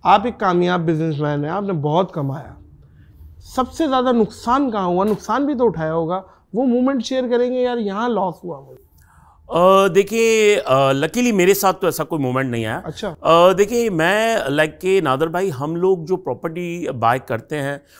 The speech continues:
Speaker 2: वो बहुत चांस डील और फिल्टर आउट करके लेते हैं। But हाँ, नादर भाई, देखिए, मैं आपको एक चीज़ बताऊँ, लॉस कहाँ पे आता है, आप अपने करियर में सीखते हैं। देखिए, जब कोई बंदा पहाड़ी चढ़ता है ना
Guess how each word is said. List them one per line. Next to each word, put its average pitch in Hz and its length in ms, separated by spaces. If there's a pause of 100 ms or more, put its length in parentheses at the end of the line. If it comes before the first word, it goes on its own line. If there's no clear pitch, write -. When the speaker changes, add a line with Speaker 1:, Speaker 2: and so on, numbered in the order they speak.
(120)
Speaker 2:
वो 254 80
बहुत 226 280
चांस 170 300
डील 185 140
और 202 80
फिल्टर 165 280
आउट 131 260
करके 117 220
लेते 110 240
हैं। 98 160 (380)
But 233 120
हाँ, 208 340
नादर 190 240
भाई, 226 120
देखिए, 196 260
मैं 208 120
आपको 202 320 (160)
एक 220 240
चीज़ 233 180
बताऊँ, 135 580
लॉस 160 280
कहाँ 165 220
पे 170 120
आता 160 240
है, 185 100
आप 175 220
अपने 190 200
करियर 135 320
में 170 80
सीखते 127 400
हैं। 95 140 (560)
देखिए, 208 300
जब 190 340
कोई 240 320
बंदा 185 340
पहाड़ी 185 400
चढ़ता 156 380
है 139 80
ना 131 220